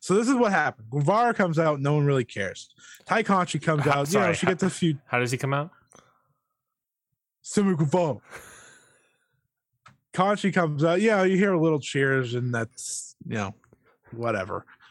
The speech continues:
Speaker 1: And then they just start doing the card gimmick.
Speaker 2: Yeah.
Speaker 1: And people are just sitting there like, "This, this is terrible," 'cause he's not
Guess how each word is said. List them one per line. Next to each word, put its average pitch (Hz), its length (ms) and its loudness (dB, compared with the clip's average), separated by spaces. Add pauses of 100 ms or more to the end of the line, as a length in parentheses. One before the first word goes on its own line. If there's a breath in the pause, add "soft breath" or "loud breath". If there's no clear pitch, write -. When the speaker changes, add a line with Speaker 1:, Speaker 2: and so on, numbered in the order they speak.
(220 loud breath)
Speaker 1:
And 160 180 2
then 233 200 2
they 262 100 2
just 214 200 0
start 190 280 -2
doing 175 220 0
the 143 80 0
card 156 500 -2
gimmick. - 440 -16 (440)
Speaker 2:
Yeah. 92 140 -10 (120)
Speaker 1:
And 151 120 0
people 214 280 2
are 214 60 2
just 185 240 0
sitting 165 300 2
there 117 200 4
like, 95 260 -6 (320)
"This, - 400 -8
this 110 200 -6
is - 80 -16
terrible," 131 420 -2
'cause 156 220 0
he's 170 140 2
not 214 240 2